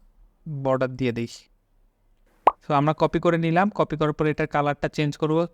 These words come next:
চেঞ্জ করে হচ্ছে গিয়ে কালো দিব। তারপরে এটাকে, এই লেয়ারটাকে আমরা হচ্ছে গিয়ে সেন্ড ব্যাকওয়ার্ডে দিব। তারপরে এটাকে একটু এমন করে দিব, তাইলে হচ্ছে দেখতে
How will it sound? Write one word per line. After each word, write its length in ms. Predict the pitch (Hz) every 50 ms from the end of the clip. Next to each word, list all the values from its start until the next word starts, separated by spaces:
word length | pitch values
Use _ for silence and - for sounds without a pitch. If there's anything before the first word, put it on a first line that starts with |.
| _ _ _ -
চেঞ্জ 160 | 151 147 139 -
করে 100 | - 151 151
হচ্ছে 140 | 143 - 151 147
গিয়ে 120 | 147 - -
কালো 180 | 151 147 147 151 143 147
দিব। 120 | 143 143 165 190 202 - _ _ _ _ _ _ -
তারপরে 220 | 147 139 151 147 143
এটাকে, 260 | 135 151 143 - 165 165 - - 170 170
এই 80 | 185 180 175
লেয়ারটাকে 420 | 170 160 156 - - 160 156 - 160 160
আমরা 140 | 160 160 156 170
হচ্ছে 200 | 156 - - 175 175
গিয়ে 120 | 196 220 - - -
সেন্ড 220 | 170 160 156 156 151 139 139
ব্যাকওয়ার্ডে 400 | 131 131 - 139 131 127 131 123 123
দিব। 120 | 117 107 113 117 - _ _ _ _ _ _ _ -
তারপরে 280 | 147 143 151 165 160 180 165 151
এটাকে 280 | 139 151 143 - - 156 156 151
একটু 380 | - _ _ _ _ - - 170 165 - - 139 143
এমন 180 | 143 143 143 147 143 -
করে 160 | 151 147 147 147 147
দিব, 140 | 147 151 165 185 208 196 - _ -
তাইলে 220 | 147 135 131 135 135 147
হচ্ছে 260 | 143 - - - - 180 202 202 - _ _ _ _ - 135 127
দেখতে 260 | 131 123 - - -